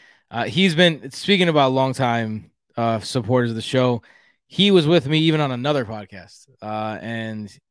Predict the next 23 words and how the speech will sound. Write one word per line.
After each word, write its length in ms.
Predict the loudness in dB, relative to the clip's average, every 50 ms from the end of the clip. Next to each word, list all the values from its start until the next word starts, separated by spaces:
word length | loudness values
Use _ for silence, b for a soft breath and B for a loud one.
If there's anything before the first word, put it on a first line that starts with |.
| _ _
he 400 | _ -10 -8 -6 -6 -6 -6 -8
has 180 | -8 -8 -8
been 120 | -8 -8 -8
a 40 | -8
contributor. 600 | -10 -4 0 2 2 2 2 2 2 0 -2 -6 b b b b b b b b
He's 160 | b -10 -8 -6
been 160 | -6 -8 -4
part 220 | -2 -2 -2 -2
of 80 | -4 -6
the 80 | -8
Tingle, 500 | -6 -4 -2 -2 0 0 -2 -2 -4 -6 _ _ _ _ -20 -18
uh, 220 | -18 -18 -18 -20 -20 B B B B B B B _ _ _ _ -18
inside 320 | -16 -14 -10 -10 -10 -10
joke, 220 | -10 -10 -12 -12 -12
shout 160 | -14 -14 -14
out 60 | -14
to 60 | -16
the 40 | -18
Tingle. 320 | -18 -18 -20 -20 -20 -20 _ B B B B B B B B
Um, 640 | -10 -6 -6 -4 -4 -4 -6 -6 -8 -10 -12 -16 -20 _ _ _ _ _ _ -18
he's 400 | -8 -6 -4 -4 -4 -6 -10 -20 _ _ _ _ _ _ _ _ _ _ _ -20 -10
become 400 | -6 -6 -4 0 0 0 0 2
a, 380 | 0 0 0 0 0 -2 -2 -4